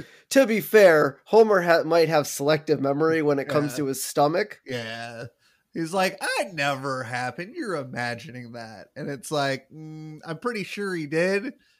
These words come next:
Speaker 2: but, you know, stomach overruled his brain.
Speaker 1: Yep.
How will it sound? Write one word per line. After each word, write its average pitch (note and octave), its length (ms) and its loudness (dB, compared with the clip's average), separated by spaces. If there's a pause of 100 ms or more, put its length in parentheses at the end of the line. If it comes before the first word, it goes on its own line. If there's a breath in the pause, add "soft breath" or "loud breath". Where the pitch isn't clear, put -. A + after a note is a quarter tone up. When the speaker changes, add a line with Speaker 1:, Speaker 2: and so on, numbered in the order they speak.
(200)
Speaker 2:
but, C3+ 380 -6 (100)
you E3+ 140 -4
know, A#2+ 320 -6
stomach C3+ 560 -6 (1080)
overruled C3+ 540 -4
his B2+ 120 -14
brain. B2+ 320 -10
Speaker 1:
Yep. F#3+ 280 2